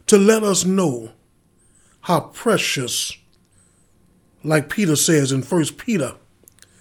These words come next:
uh, first chapter, eighteen to nineteen verse, "The blood of Jesus is precious above all things." The seventh time you see the blood of Jesus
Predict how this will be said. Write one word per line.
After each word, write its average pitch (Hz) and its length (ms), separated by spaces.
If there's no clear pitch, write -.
uh, 143 180
first 185 340
chapter, 160 320
eighteen 165 440
to 147 120
nineteen 156 440
verse, 143 340
"The 151 100
blood 180 300
of 175 120
Jesus 160 480
is 160 160
precious - 1000
above 156 340
all 156 280
things." 120 720
The 180 100
seventh 208 420
time 170 280
you 156 100
see 175 160
the 147 120
blood 147 300
of 143 120
Jesus 151 600